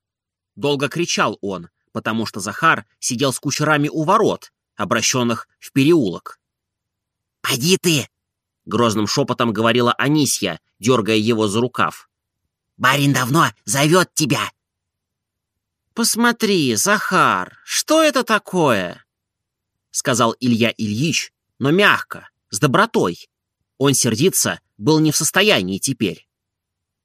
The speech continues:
«Ты и здесь хочешь такой же беспорядок завести?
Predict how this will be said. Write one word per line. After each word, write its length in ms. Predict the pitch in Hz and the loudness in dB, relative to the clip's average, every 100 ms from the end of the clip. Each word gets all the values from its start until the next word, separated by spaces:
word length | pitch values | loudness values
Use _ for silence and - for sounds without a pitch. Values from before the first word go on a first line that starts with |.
| _ _ _ _ _ _ _ | _ _ _ _ _ _ _
«Ты 280 | 226 247 254 | 0 2 0
и 20 | |
здесь 420 | 240 277 262 - | 0 2 2 2
хочешь 380 | 190 170 156 - | 2 2 0 -2
такой 320 | 135 185 175 | -2 0 0
же 80 | 165 | 0
беспорядок 640 | 160 - 208 202 147 117 107 | -2 0 2 4 2 0 -2
завести? 760 | 123 127 127 - - 90 82 | 0 0 0 -4 -6 -8 -8